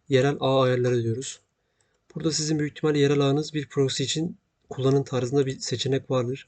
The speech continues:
Burada adres falan yazar. Bunu tikini kaldırıp tamam diyoruz. Buradan tekrar tamam diyoruz. Daha sonra alt kısımda internetin bulunduğu, yani simgenin sağ tıklayıp ağ ve internet ayarları öğesini açın diyoruz.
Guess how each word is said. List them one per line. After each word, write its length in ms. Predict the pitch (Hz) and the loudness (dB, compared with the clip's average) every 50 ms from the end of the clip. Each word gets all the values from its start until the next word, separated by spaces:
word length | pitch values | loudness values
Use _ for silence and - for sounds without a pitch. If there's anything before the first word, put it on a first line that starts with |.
| _ - | _ -6
Burada 240 | 135 120 120 127 117 | -6 0 0 0 2
adres 280 | 117 127 123 117 - | 2 0 0 -2 -2
falan 140 | - 123 123 | 0 0 2
yazar. 400 | 123 131 131 120 131 135 - - _ _ _ _ _ _ _ _ - _ _ _ _ _ _ _ - | 2 2 0 0 -2 -4 -4 -6 _ _ _ _ _ _ _ _ -20 _ _ _ _ _ _ _ -6
Bunu 180 | 135 139 156 151 | -2 -2 -2 -2
tikini 420 | - - - - - 131 135 127 | -2 -6 -8 -6 -2 0 0 0
kaldırıp 440 | - - 139 139 135 151 170 175 - | 0 0 0 0 2 0 -2 -2 -2
tamam 320 | - 135 131 139 135 131 | -2 2 2 4 4 4
diyoruz. 380 | 120 117 117 135 156 - - - _ _ _ _ _ _ _ _ _ - _ _ - - | 2 0 0 -2 -8 -10 -12 -16 _ _ _ _ _ _ _ _ _ -20 _ _ -10 0
Buradan 200 | 147 143 143 131 | 2 2 2 4
tekrar 320 | - 156 143 - 131 117 | 2 -2 0 0 0 0
tamam 280 | 110 - 117 117 113 113 | 0 -2 0 0 2 0
diyoruz. 360 | 113 113 123 156 170 - - _ _ _ _ _ _ _ _ - _ - _ _ _ - _ _ _ - | 0 -2 -4 -6 -8 -10 -14 _ _ _ _ _ _ _ _ -20 _ -20 _ _ _ -20 _ _ _ -2
Daha 140 | 160 160 151 | 0 0 0
sonra 220 | - - 156 160 170 | 2 2 0 2 2
alt 200 | 165 156 151 - | 2 0 0 0
kısımda 380 | - 143 135 - 131 123 127 135 | -2 -4 -4 -2 0 0 0 0
internetin 540 | 139 135 123 - 139 135 131 - 147 131 | -2 -4 0 0 2 2 2 0 -2 -4
bulunduğu, 440 | 131 131 131 135 135 139 139 143 175 - _ _ - | -2 -2 -2 -2 -2 0 -2 -2 -2 -6 _ _ -6
yani 100 | 120 113 | -4 -4
simgenin 640 | 113 - - - 131 127 127 131 135 139 143 175 175 _ - - - _ _ _ _ _ _ | -2 -2 -2 0 0 4 4 4 4 4 0 0 -6 _ -20 -20 -20 _ _ _ _ _ _
sağ 280 | - - - 139 143 | -2 0 0 0 0
tıklayıp 520 | - - 117 107 - 123 139 170 175 - _ _ _ _ _ _ _ _ _ _ _ - _ _ _ _ _ _ _ _ _ _ _ _ _ _ _ | 0 -2 -4 0 0 2 2 2 0 -2 _ _ _ _ _ _ _ _ _ _ _ -20 _ _ _ _ _ _ _ _ _ _ _ _ _ _ _
ağ 200 | - 135 135 135 | 0 2 4 6
ve 60 | 131 131 | 6 4
internet 320 | 135 127 117 143 139 135 | 4 4 2 0 0 2
ayarları 300 | 127 120 120 127 143 135 | 2 2 2 2 2 4
öğesini 340 | 123 123 120 - - 127 151 | 4 2 2 0 -2 0 0
açın 360 | - 135 117 - - 123 117 | 0 2 2 0 0 2 2
diyoruz. 380 | 117 117 117 131 - - - | 2 2 2 0 -2 -6 -12